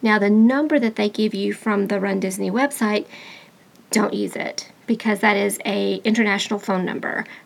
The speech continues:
I have a direct number, uh, a Florida ac-, number actually, so check out my blog for that information, 'cause you want to use that number. Now, they normally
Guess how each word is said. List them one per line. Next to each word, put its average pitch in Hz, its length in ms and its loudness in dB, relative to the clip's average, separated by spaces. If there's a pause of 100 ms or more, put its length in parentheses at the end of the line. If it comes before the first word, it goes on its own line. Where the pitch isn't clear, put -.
(140)
I 220 200 4
have 269 280 2
a 233 60 4
direct 196 540 -2
number, 247 640 0 (460)
uh, - 280 -4
a - 140 -4
Florida 233 800 0 (120)
ac-, - 260 -4
number 196 400 0
actually, 247 580 -2 (340)
so 202 540 0 (140)
check 226 240 -2
out 233 120 2
my 214 120 0
blog 277 480 -2
for 233 160 0
that 208 180 0
information, 202 800 -2 (400)
'cause 196 160 2
you 208 80 4
want 208 260 0
to 202 100 -2
use 190 260 -4
that - 200 -2
number. - 480 -8 (480)
Now, 196 360 -2 (1200)
they 190 120 0
normally 277 1040 2